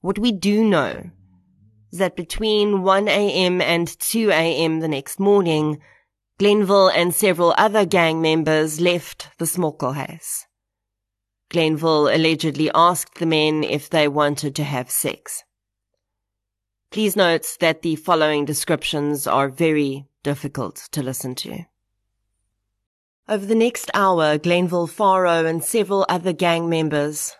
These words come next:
we'll get into how many and who a bit later, repeatedly took turns raping Valencia. Then a knife was produced,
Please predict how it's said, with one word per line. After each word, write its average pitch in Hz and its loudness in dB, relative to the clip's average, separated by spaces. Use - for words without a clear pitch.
we'll 156 -2
get 156 -2
into 160 -2
how 160 0
many 160 -2
and 143 -4
who 180 -4
a 147 2
bit 143 -6
later, 165 -2
repeatedly 202 -2
took 190 -6
turns 170 -2
raping 156 -4
Valencia. 147 -4
Then 170 0
a 170 0
knife 180 2
was 160 -6
produced, 143 -6